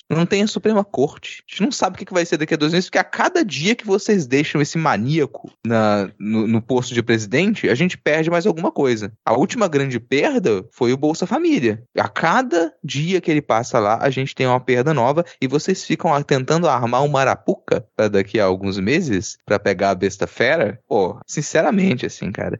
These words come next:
não dá pra acreditar que se tenha tanta essa inocência. O que se, a perspectiva que se tem é não. Tá tendo ali uma, um conluio. Você fica esperando, não, eu vou conseguir segurar toda essa onda aqui, por quê? Ou eu seguro esse maníaco lá,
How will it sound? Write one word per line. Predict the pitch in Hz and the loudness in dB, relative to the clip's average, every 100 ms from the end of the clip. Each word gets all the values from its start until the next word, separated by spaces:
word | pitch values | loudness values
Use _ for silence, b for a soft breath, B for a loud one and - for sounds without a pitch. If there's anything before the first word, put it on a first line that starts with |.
| B | B
não | 123 147 | 0 2
dá | 156 | 2
pra | 208 | 0
acreditar | - 196 226 165 160 | 0 0 0 -2 -2
que | - | -4
se | 170 | -4
tenha | 175 165 | 0 0
tanta | 165 156 | 0 0
essa | 147 160 | -4 -2
inocência. | 143 - 104 110 147 - 165 B | -2 -2 -2 0 0 0 -2 B
O | - | -6
que | - | -4
se, | - - _ - | -2 -2 _ -2
a | 127 | 0
perspectiva | 139 - 156 - 147 139 | 0 0 -2 0 -2 -2
que | |
se | - | -6
tem | - 170 | -2 0
é | 294 | 0
não. | 285 175 160 139 - | 0 0 -2 -10 -4
Tá | 131 131 | -2 -2
tendo | - 185 202 | -2 0 0
ali | 175 | 0
uma, | 185 196 196 196 190 | 0 2 2 2 0
um | 185 | -4
conluio. | 185 196 320 185 185 143 101 - | -2 0 2 2 2 0 -2 -6
Você | - | -6
fica | 127 135 | -4 -4
esperando, | - - 180 175 | -6 -2 0 2
não, | 202 196 | 2 2
eu | 135 | 2
vou | 170 | 0
conseguir | - 277 202 175 151 | 0 -2 -2 -6 -4
segurar | - 147 135 123 | -4 0 2 2
toda | 123 117 | 0 0
essa | 117 - | 0 0
onda | 104 113 113 | -2 0 0
aqui, | 185 214 220 - B | -2 0 -2 -2 B
por | 302 - | -4 -2
quê? | 320 311 - B | 0 0 -2 B
Ou | - 220 359 202 | -2 0 2 0
eu | 208 | -2
seguro | - 160 139 185 147 117 | -6 -6 -2 0 2 0
esse | 123 143 | -2 -2
maníaco | 123 107 113 104 104 101 | -2 -2 0 0 0 0
lá, | 104 175 127 | 2 2 0